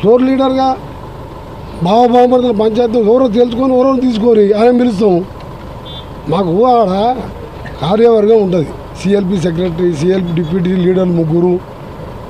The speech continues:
ఎగ్జిక్యూటివ్ మెంబర్లు, కోశాధికారి, సిఎల్పి లీడర్. ఆ కార్యవర్గం కూడా రెండు నెలలే వేసుకోలే వాళ్ళు.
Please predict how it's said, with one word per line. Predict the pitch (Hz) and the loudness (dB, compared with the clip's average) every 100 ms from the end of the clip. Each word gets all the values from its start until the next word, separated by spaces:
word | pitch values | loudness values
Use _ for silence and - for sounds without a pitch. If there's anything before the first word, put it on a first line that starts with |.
| - | -8
ఎగ్జిక్యూటివ్ | - 175 208 214 202 | -4 0 0 2 2
మెంబర్లు, | 196 185 190 185 185 - | 2 2 0 0 -2 -2
కోశాధికారి, | 190 185 196 190 190 185 180 185 - - - - | 0 2 0 0 0 2 2 0 -6 -12 -12 -10
సిఎల్పి | - 247 233 196 | 0 2 4 2
లీడర్. | 196 165 147 - - - - - - - - - - - - - 170 | 0 0 -2 -8 -12 -12 -10 -8 -8 -8 -8 -8 -8 -8 -8 -8 -6
ఆ | 202 | -2
కార్యవర్గం | 190 208 240 247 247 | 0 2 4 4 2
కూడా | 226 240 | 2 4
రెండు | 220 208 | 4 4
నెలలే | 214 233 226 | 4 4 4
వేసుకోలే | 202 185 196 180 | 2 2 2 2
వాళ్ళు. | 165 156 | 2 0